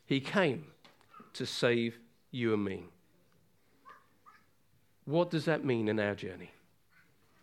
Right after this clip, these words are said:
For me, I guess at twenty,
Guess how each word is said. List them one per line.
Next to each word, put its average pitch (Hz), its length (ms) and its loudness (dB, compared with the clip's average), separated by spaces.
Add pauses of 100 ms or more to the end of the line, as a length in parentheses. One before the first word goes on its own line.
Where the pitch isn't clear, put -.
(760)
For - 220 2
me, 165 180 8
I 147 120 10
guess 139 300 2
at 143 160 0
twenty, 151 800 0